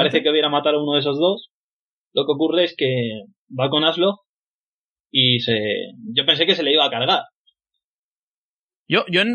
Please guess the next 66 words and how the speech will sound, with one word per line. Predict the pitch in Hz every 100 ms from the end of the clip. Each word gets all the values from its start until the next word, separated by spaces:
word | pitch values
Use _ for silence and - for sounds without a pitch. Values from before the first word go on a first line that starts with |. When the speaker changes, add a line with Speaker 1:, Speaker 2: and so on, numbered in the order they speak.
| -
Speaker 2:
yo | 160 170
también, | 226 190 190
tío, | 165 170
la | 147
primera | 151 175
vez |
que | 202
lo | 180
vi | 190
dije, | 175 147 -
"Que | 160
la | 143 147
mate", | 156 147 156 147 170 160 -
hasta | 147 113
Speaker 1:
Yo, |
Speaker 2:
arriba | 143 170 185
de | 170
cuchillada. | 131 147 135 120 -
Speaker 1:
¡pa! | 247 269 - 143
Speaker 2:
Pero | 127 120 131 135 - 139
Speaker 1:
Lo | 143
de, | 147 139 - -
Speaker 2:
¡pa! | - -
Speaker 1:
"No | 165 214
voy | 233
a | 190
ser | 196
infiel", | 196 190 214
bueno, | 180 175 127
no, | 139 -
no | 147 165
quiero | 185
que | 170
lo | 156
sepa | 175 160 165 - _ _ _ _ _ _ -
mi | 139 143
esposa. | 131 - 156 131 - _ _ _ _ _ _ _ _ -
Speaker 2:
O | 160
si | 190
se | 160
entera, | 160 233 220
que |
por | 175
lo | 185
menos | 226 208
sepa | 247
que | 220
la | 185
maté, | 160 214 180 175
que |
me | 147
arrepiento | 139 185 226 139 - 262
<laughs> | - - - -
de, | 180 202 190 160
de | 180
haberlo | 190 190
Speaker 1:
Que | 196
la | 123
Speaker 2:
hecho. | 147
Speaker 1:
mate | 151
a | 202
ella | 240
y | 220
a |
su | 165 226
hijo. | 226 135